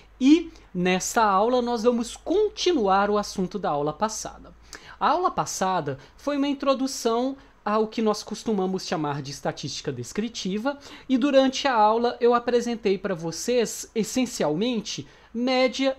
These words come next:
e desvio padrão. A gente falou sobre algumas coisas no caminho, mas a lógica dessa aula, que era uma aula sobre medidas de tendência central e dispersão, era falar sobre a média e,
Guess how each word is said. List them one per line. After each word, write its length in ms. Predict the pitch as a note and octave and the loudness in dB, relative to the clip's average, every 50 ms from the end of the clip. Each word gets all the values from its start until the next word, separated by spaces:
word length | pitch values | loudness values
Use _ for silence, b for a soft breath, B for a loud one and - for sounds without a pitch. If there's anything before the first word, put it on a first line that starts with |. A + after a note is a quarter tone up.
| - - | -4 -6
e 80 | A#3 | -4
desvio 420 | G#3 A3+ B3 A3 F#3+ F3+ F#3+ F#3+ F#3+ | -2 -2 -2 -2 -2 -2 -2 -4 -4
padrão. 540 | - - A3 G#3+ E3+ D3+ C3+ A2+ A2 G#2+ - B B B B B | -2 -2 -4 -2 -2 -2 -4 -4 -6 -10 -14 B B B B B
A 120 | B C4 | B 0
gente 200 | F#3 G3 F#3+ - | 0 0 -2 -4
falou 300 | - - F3+ D#3 D3 D3 | -2 -2 0 0 0 -2
sobre 260 | D3 - D#3+ C#3+ D3+ | -2 -4 -4 -2 -2
algumas 320 | D3+ D3+ D3 D3 D3+ D#3+ - | -2 -2 -2 -4 -4 -6 -6
coisas 320 | - D#3+ D3 C#3+ D3 D#3+ | -6 -8 -8 -6 -8 -8
no 140 | E3 E3+ F3+ | -8 -8 -8
caminho, 500 | - - G#3+ G3 E3 E3 F3+ G#3 A3+ A3 B B B B | -6 -4 -4 -2 -2 -2 -2 -2 -4 -6 B B B B
mas 240 | B F3 D#3+ E3 D#3+ | B -4 -4 -2 0
a 80 | F#3 E3 | 0 0
lógica 640 | D#3+ D#3 D#3 E3 G3 A#3 C4 B3+ - A3+ - G3+ F3+ | 2 2 2 2 4 2 2 0 -2 -4 -4 -4 -4
dessa 340 | D#3+ E3 E3 - - F3+ | -2 -4 -4 -4 -2 -2
aula, 440 | D#3 C#3+ C#3+ D#3 F3+ G#3 G#3+ A3 G#3+ B B B B | 0 0 0 0 0 0 0 -2 -2 B B B B
que 80 | - G3 | -2 0
era 100 | E3 E3 | 0 0
uma 180 | D#3+ E3 D#3 | 0 0 0
aula 260 | D3 D3 D3 D3+ D3+ D3+ | 2 2 2 0 0 -2
sobre 380 | - - E3+ D3+ C3+ C#3+ D3 | -4 -4 -6 -6 -4 -4 -4
medidas 480 | D3 D3 C3+ B2+ F3 B3+ C4 D#4 C4 A3+ | -4 -4 -6 -6 -4 -4 -2 -2 -4 -4
de 100 | A#3+ A3+ | -4 -4
tendência 400 | A#3 G#3 F#3+ F3+ E3+ E3+ - F3 | -4 -2 -2 -2 -4 -6 -8 -10
central 500 | - - E3+ D#3+ D#3 - C#3+ C3+ C3+ C3+ | -8 -8 -8 -8 -6 -6 -6 -4 -4 -4
e 60 | C#3 | -6
dispersão, 720 | C3+ - - - - G#3+ G3 - - - E3 D#3+ F3 - - - | -8 -10 -10 -8 -6 -6 -6 -6 -6 -4 -4 -4 -4 -8 -8 -8
era 160 | G3 F#3 F#3 | -6 -6 -6
falar 340 | F3+ - F#3+ F3 D3+ C#3 D3 | -6 -6 -6 -4 -4 -6 -6
sobre 480 | - - - - D3+ D3 C#3+ E3+ E3+ - B B B B | -8 -10 -6 -6 -6 -4 -6 -8 -10 -12 B B B B
a 80 | B B2+ | B -12
média 640 | A2 A#2 A#2+ C3 D#3 G3+ A3+ A3 - D4 D#4+ D#4+ D#4+ - b b b b b b | -10 -8 -4 -2 0 0 0 -2 -2 -2 -2 -4 -6 -10 b b b b b b
e, 320 | - B3+ D4 E4+ F#4 E4+ | 0 2 4 4 2 0